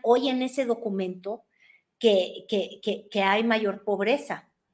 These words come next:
Otro tema que vi ahí que le importaba mucho al ingeniero Cárdenas,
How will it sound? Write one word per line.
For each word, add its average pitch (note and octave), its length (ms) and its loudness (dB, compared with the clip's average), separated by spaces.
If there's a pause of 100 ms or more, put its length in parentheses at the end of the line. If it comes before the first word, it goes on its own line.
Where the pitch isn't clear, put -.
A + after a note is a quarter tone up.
(720)
Otro D#4 340 6
tema D4+ 320 6
que A#3 140 0
vi A3+ 160 -2
ahí C#4 300 4
que C#4 100 -2
le B3 80 -4
importaba A3+ 420 2
mucho A#3+ 280 -4
al A#3 80 -2
ingeniero G3+ 440 -4
Cárdenas, A3+ 560 2